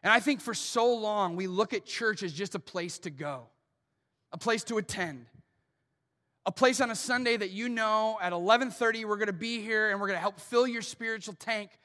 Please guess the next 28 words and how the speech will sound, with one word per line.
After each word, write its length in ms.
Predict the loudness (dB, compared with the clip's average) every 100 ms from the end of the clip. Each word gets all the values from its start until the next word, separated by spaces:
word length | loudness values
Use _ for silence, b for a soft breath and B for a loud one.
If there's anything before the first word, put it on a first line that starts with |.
| b b
for 80 | -4
the 100 | -2
week. 400 | -2 -8 -10 _ _ _ _ _ _ _ _ _ _ _ _ _ -4
But 100 | -2
the 80 |
problem 560 | -2 0 6 8 6 4
is, 160 | -2 -6
if 120 | -12 0
that's 340 | 4 4 0
how 260 | -2 0 0
we 160 | -2 -8
approach 480 | -4 -4 -4 -8
church, 540 | -8 -4 -4 -4 -10 -14 b b b b
then 160 | 2
we 100 | 2
don't 220 | 0 2
approach 520 | 2 0 2 2 4 -4
it 100 | -6
in 100 | -6
the 80 |
way 160 | 0 0
that 140 | 0
Jesus 420 | -4 -2 -2 -2 -2
had 160 | -4
in 100 | -2
mind. 440 | -2 -2 -4 -8 -14 _ _ _ _ _ _ _ _ _ _
We 100 | 2
become 560 | 2 0 0 0 -2